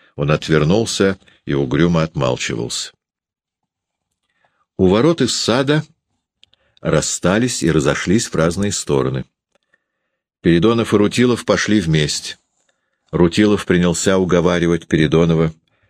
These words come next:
сейчас же венчаться с одной из его сестер.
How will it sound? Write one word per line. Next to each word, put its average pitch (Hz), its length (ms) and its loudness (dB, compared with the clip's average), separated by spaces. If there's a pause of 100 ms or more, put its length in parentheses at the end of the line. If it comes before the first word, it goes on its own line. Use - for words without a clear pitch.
(160)
сейчас 85 640 -2
же 78 180 0
венчаться 82 840 -2
с - 140 -4
одной 76 460 0
из 69 260 -4
его 67 320 0
сестер. - 580 -6